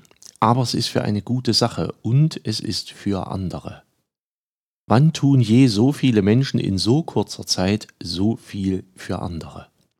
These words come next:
Mag sein, dass Advent und Weihnachten für viele auch Feste der Nostalgie und des Erinnerns sind, aber im Kern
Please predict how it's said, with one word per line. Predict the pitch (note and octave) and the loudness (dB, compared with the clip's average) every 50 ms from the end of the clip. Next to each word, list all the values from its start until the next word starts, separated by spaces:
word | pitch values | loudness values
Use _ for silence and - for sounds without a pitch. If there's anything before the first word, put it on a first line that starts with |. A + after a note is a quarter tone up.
| _ _ - - - - - - - - - | _ _ -20 -20 -20 -20 -20 -20 -16 -8 -2
Mag | - F#2+ F#2+ F2+ - | 0 2 2 2 2
sein, | - E3+ G3 A3 G#3+ D#3 | 4 6 6 8 8 8
dass | - G#2 - - | 6 4 2 0
Advent | - - - A2+ A#2+ B2+ - | -4 0 2 4 4 4 2
und | - F#2 - | -2 -2 0
Weihnachten | - F#2+ G#2 B2 C#3 C#3 B2+ - - G#2+ | 2 4 6 6 6 4 4 2 0 0
für | - G#2 F#2 | 2 0 -2
viele | - - - E3 F#3+ F3 B2+ - - | -2 -2 0 2 4 6 6 6 6
auch | - C3+ A2 B2+ A#2 - - - - | 4 4 4 4 2 0 -6 -18 -12
Feste | - - F2+ F#2+ - - - E2+ | -6 -4 -4 -4 -4 -2 -4 -4
der | E2 D#2+ E2 | -2 -2 -4
Nostalgie | E2+ F2+ - - - E2 D#2+ D#2 - - G#2+ A2+ A#2 - | -2 -4 -4 -6 -6 -8 -8 -8 -8 -6 -4 -2 -2 -2
und | - - - | -2 -4 -6
des | - - - | -6 -6 -6
Erinnerns | - - - - A2+ A#2+ B2 A2+ A2+ - - | -6 -6 -4 -2 0 0 0 0 0 0 0
sind, | - C3+ D3 D3 - - | 2 2 0 0 -4 -8
aber | A2+ G2 F2+ - - | -8 -8 -8 -6 -6
im | F2+ E2+ - - | -8 -8 -8 -10
Kern | - - - F2+ F2+ G#2 C3 F3 G#3 A3+ | -8 -2 0 2 4 6 6 6 6 4